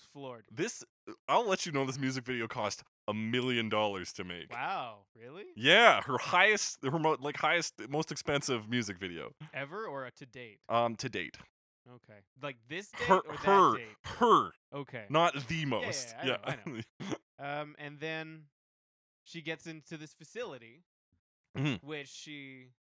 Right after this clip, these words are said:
Speaker 2: Wh-,
Speaker 1: breaks into.
Speaker 2: But
Speaker 1: She,
Speaker 2: she had to
Speaker 1: she
Speaker 2: dance
Speaker 1: fight-,
Speaker 2: through a hallway of imaginary lasers? Is that the
Speaker 1: That's
Speaker 2: same
Speaker 1: on her
Speaker 2: facility?
Speaker 1: way out.
Speaker 2: Oh, that's on her way
Speaker 1: She
Speaker 2: out.
Speaker 1: triggers the laser and then has to dance through the lasers.
Speaker 2: Of course.
Speaker 1: This is the parts where I'm pretty sure they just got her to dance in front of a green screen
Speaker 2: Okay, but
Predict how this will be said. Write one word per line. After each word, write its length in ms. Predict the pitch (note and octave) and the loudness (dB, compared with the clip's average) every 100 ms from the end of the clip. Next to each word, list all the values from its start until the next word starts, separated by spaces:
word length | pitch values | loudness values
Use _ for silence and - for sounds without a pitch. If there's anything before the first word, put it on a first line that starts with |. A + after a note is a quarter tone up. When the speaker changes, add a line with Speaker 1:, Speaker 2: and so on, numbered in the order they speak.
| _ | _
Speaker 2:
Wh-, 60 | - | -12
Speaker 1:
breaks 240 | D#3+ D#3+ D#3 | -10 -10 -16
into. 500 | D3 C#3 D3 D#3 F3 - | -18 -16 -16 -18 -16 -10
Speaker 2:
But 100 | D3+ | -8
Speaker 1:
She, 140 | D3 C#3+ | -4 -2
Speaker 2:
she 40 | |
had 260 | C#3 D3 - | 2 0 0
to 80 | C3+ | -6
Speaker 1:
she 20 | |
Speaker 2:
dance 320 | B2 C3 E3 | -2 -2 -2
Speaker 1:
fight-, 60 | F3 | 0
Speaker 2:
through 160 | D3 | 4
a 20 | B2+ | 6
hallway 340 | D3 C#3 C#3 | 8 8 6
of 100 | C3 | 2
imaginary 500 | C3 C3 C3 C3+ C3 | 2 4 2 0 -2
lasers? 560 | A#2 B2 C#3 A3 - - | -2 -4 -4 -8 -10 -12
Is 80 | A2 | -12
that 160 | A#2+ | -12
the 60 | A#2+ | -8
Speaker 1:
That's 60 | B2 | -6
Speaker 2:
same 80 | C3 | -6
Speaker 1:
on 40 | B2 | -8
her 40 | |
Speaker 2:
facility? 300 | - D3 D3+ | -8 -8 -10
Speaker 1:
way 60 | B2 | -10
out. 180 | C3 G#2+ - - | -14 -16 -20 -6
Speaker 2:
Oh, 180 | A#2 B2 | 0 2
that's 160 | A2+ B2+ | 0 -2
on 60 | |
her 60 | A2+ | -6
way 100 | G#2 | -4
Speaker 1:
She 60 | |
Speaker 2:
out. 220 | G#2 G#2+ E3 | -2 -4 -8
Speaker 1:
triggers 440 | - G3 G3+ F3+ | -14 -14 -12 -16
the 100 | D3 | -16
laser 380 | D3 D3+ D#3+ C3 | -14 -14 -14 -16
and 120 | B2 | -18
then 80 | A#2+ | -20
has 120 | B2+ | -20
to 60 | A#2 A2 | -20 -18
dance 280 | C3 B2+ _ _ | -18 -18 _ _
through 160 | B2+ | -20
the 100 | A2+ | -20
lasers. 340 | G#2+ A#2 A2 _ - | -20 -20 -20 _ -16
Speaker 2:
Of 80 | |
course. 400 | - G2+ - - - | -8 -8 -8 -14 -12
Speaker 1:
This 160 | F#3+ | -12
is 140 | A#3 G#3 | -12 -16
the 100 | G#3+ | -12
parts 300 | G3 F3+ E3+ | -8 -8 -10
where 80 | D3+ | -14
I'm 60 | |
pretty 200 | C#3 D#3 | -12 -14
sure 140 | D3+ D#3 | -12 -14
they 120 | C#3 | -14
just 160 | C3 B2 | -14 -8
got 160 | C#3 | -8
her 140 | B2+ A#2+ | -8 -14
to 100 | A2+ | -18
dance 400 | G#2+ B2 B2 - | -14 -14 -14 -20
in 80 | A#2 - | -20 -20
front 200 | B2 A#2 | -20 -20
of 80 | G#2+ | -20
a 40 | |
green 320 | G#2+ A#2 B2 | -20 -20 -20
screen 300 | - C#3+ C#3 | -20 -20 -12
Speaker 2:
Okay, 380 | E2+ G#2 - G2 | -8 -8 -8 -8
but 220 | F#2+ G2+ | -8 -10